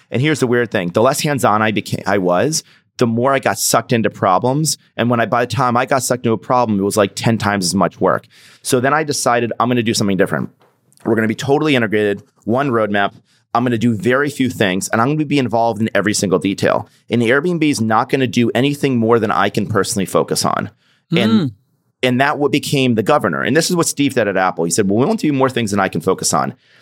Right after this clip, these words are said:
Speaker 1: Now, this sounds like it would slow us down. And initially, it did slow us down because I would review everything. So every, I had these things called C E O reviews. And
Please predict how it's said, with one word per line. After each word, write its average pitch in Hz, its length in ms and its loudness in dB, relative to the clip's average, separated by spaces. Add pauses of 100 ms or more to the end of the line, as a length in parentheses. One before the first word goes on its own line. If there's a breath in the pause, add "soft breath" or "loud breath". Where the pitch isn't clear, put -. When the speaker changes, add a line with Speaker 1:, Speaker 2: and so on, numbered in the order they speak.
(120 soft breath)
Speaker 1:
Now, 139 120 2
this 180 180 0
sounds 180 400 0
like 151 80 -2
it - 20 -6
would 131 120 0
slow 117 260 0
us 101 100 -2
down. 78 380 0 (280)
And 139 140 2
initially, 151 600 0
it 120 100 -2
did 127 160 2
slow 95 220 2
us 82 100 -2
down 60 300 -4 (340 loud breath)
because 123 400 2
I 120 80 0
would 131 180 0
review 120 380 0
everything. 127 540 -2
So - 240 0
every, 120 240 0
I 113 80 0
had 117 100 0
these 117 160 -2
things 120 220 0
called 107 240 0
C 120 220 -2
E - 20 2
O 110 80 4
reviews. 82 520 -2 (380 loud breath)
And 110 100 0